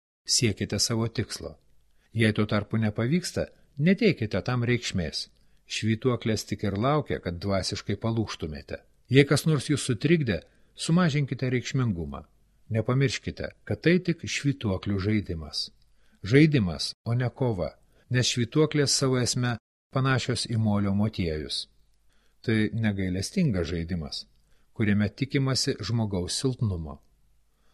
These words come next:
Vos tik reikšmingumu išreikšite savo silpnumą, tuoj pat pralošite. Tačiau jei reikšmingumas nulinis, švytuoklės dings tuštumoje. Molio motiejai subyrės.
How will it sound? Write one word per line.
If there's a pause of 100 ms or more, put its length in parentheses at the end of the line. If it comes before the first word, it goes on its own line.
(200)
Vos
tik
reikšmingumu
išreikšite
savo
silpnumą, (640)
tuoj
pat
pralošite. (520)
Tačiau
jei
reikšmingumas
nulinis, (400)
švytuoklės (160)
dings
tuštumoje. (720)
Molio
motiejai
subyrės.